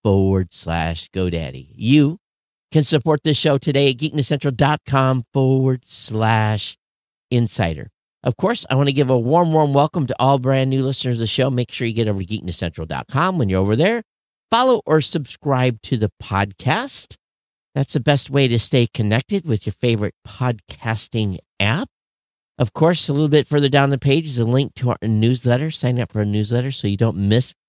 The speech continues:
a single edition of the show. Just get subscribed to the show. That's the main thing to start off with, of course. And a kiss, and if <laughs> you want to participate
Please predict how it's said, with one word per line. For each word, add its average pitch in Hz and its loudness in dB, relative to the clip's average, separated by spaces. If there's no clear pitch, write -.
a 120 -2
single 165 2
edition 113 0
of 101 0
the 98 -2
show. 147 0
Just 170 -2
get - -2
subscribed 120 0
to 110 2
the 107 2
show. 117 0
That's 107 -2
the 123 -2
main 120 2
thing 120 -2
to 101 -4
start 104 0
off 104 0
with, 107 0
of 95 -6
course. 262 -2
And 117 0
a 123 0
kiss, - -2
and 120 -2
if - 0
<laughs> - -20
you 139 2
want 160 2
to 143 -4
participate 156 -2